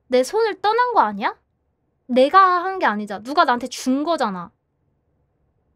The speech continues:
음. 아니면 신이나 악마라는 말은 그 영감이 득이 될 수도 있지만 독이 될 수도 있다라는 뜻인가?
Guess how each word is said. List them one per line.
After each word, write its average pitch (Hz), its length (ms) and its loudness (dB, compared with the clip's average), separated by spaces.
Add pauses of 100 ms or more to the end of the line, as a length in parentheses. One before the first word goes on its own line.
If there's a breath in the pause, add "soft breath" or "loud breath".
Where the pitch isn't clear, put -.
(960 soft breath)
음. 233 960 -6 (1200)
아니면 320 400 0
신이나 480 760 2
악마라는 262 560 -2
말은 247 400 -2
그 294 240 -4
영감이 254 640 2 (560)
득이 285 340 0
될 392 140 0
수도 320 200 -8
있지만 254 400 -4
독이 254 360 -4
될 392 120 0
수도 277 200 -10
있다라는 226 460 -4
뜻인가? 208 460 -10